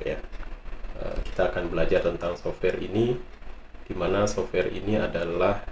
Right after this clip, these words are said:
eh, sebuah perangkat lunak untuk, eh, pemodelan entropi maksimum, eh, berbasis machine learning. Jadi, sebenarnya walaupun software ini digunakan,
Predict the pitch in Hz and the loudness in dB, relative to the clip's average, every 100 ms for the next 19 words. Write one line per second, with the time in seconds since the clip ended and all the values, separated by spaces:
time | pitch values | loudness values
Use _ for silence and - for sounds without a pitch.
0 | - 92 92 90 92 92 - - - - | -4 0 2 2 2 0 -2 -4 -6 -4
1 | 90 87 - 87 - - - 90 90 107 | 0 -2 0 -2 0 -4 -2 -4 2 2
2 | 107 - - 90 87 - 110 110 - - | 2 -2 -2 -2 -4 -2 2 2 0 -6
3 | - - - - - 92 87 95 92 92 | -8 -6 -4 -4 -2 0 0 2 2 4
4 | 92 92 95 95 95 - - - - - | 6 6 4 2 -4 -8 -12 -12 -6 -4
5 | 95 - 95 98 90 90 - 90 92 - | -4 -2 0 2 0 -2 -2 0 2 2
6 | 73 - - - 78 - - - 85 85 | -2 -8 -6 -2 0 0 0 2 2 0
7 | - 92 90 87 90 87 82 80 78 - | 0 0 0 0 2 2 2 0 0 -4
8 | - - - - - - - 95 98 95 | -8 -10 -10 -12 -12 -8 -4 0 4 2
9 | 95 - - - - - - - - 87 | 0 -6 -6 -10 -12 -14 -12 -8 -2 0
10 | 82 101 92 87 85 - 92 90 85 85 | 4 6 8 6 4 4 2 2 -2 -2
11 | - 85 92 90 - 90 - 85 85 85 | 0 0 2 2 0 -2 -2 -4 -6 -8
12 | - 92 107 - 82 | -4 0 0 2 0